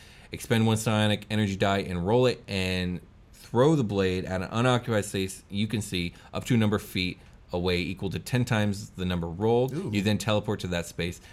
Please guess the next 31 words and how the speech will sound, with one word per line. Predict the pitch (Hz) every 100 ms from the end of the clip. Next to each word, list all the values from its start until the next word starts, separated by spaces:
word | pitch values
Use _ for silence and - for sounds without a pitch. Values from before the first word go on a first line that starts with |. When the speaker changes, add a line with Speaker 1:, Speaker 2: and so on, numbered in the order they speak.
| -
Speaker 1:
and | 90 87
the |
blade | 80 85 82
vanishes. | 87 87 87 90 87
Speaker 2:
That's | - 226
Speaker 1:
I | 113
know | 127 156 160
Speaker 2:
neat. |
Speaker 1:
I | 131
bring | 117 131
up | 120
Final | 123 113
Fantasy | 107 104 139
a | 131
lot, | 147 143 - -
<laughs> | - -
but | - 127
in |
Final | 135 131 156
Fantasy | 151 135 131 123 107
Kingsglaive, | 120 123 127 147
the | 110
movie, | 95 101 135
which | 113 90
is | 123
the | 95
prequel | 98 95 104 98
to | 82
Final | 92 92
Fantasy | 87 92
fifteen, | 90 101 - 120 160